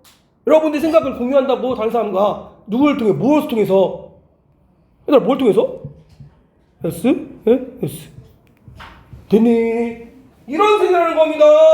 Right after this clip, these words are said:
디지털을 통해서요, 매스미디어가 중요했던 사-, 세계에서 모든 사람이 다 공유할 수 있는 세계로 바뀐 거예요.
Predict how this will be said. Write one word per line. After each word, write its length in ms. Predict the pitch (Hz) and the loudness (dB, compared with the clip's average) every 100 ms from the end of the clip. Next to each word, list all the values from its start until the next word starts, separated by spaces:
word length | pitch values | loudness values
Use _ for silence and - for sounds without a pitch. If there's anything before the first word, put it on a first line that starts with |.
| 311 277 - - - - | 4 2 -4 -12 -20 -14
디지털을 440 | 330 381 349 349 | -10 -8 -8 -8
통해서요, 1040 | 339 330 339 311 330 359 339 302 - - 240 | -10 -10 -4 -2 0 4 4 4 0 -8 -2
매스미디어가 1200 | 330 339 392 311 311 339 330 320 320 320 311 311 | -2 0 -4 -6 -4 -4 0 0 4 4 4 0
중요했던 400 | 269 320 330 311 | -6 -8 -6 -2
사-, 440 | 320 330 330 - - | 2 2 -2 -14 -12
세계에서 880 | 349 359 359 262 269 330 220 - - _ _ _ _ _ _ _ _ _ _ | -6 -2 2 4 6 4 2 -6 -18 _ _ _ _ _ _ _ _ _ _
모든 300 | 202 370 480 | 2 4 4
사람이 240 | 403 381 | 2 2
다 120 | 294 226 | 0 -2
공유할 340 | 262 320 339 | -4 0 0
수 80 | 285 | -2
있는 100 | 269 | -6
세계로 200 | 302 269 | -4 -4
바뀐 260 | - 277 | -4 -2
거예요. 320 | 240 190 139 | 0 2 0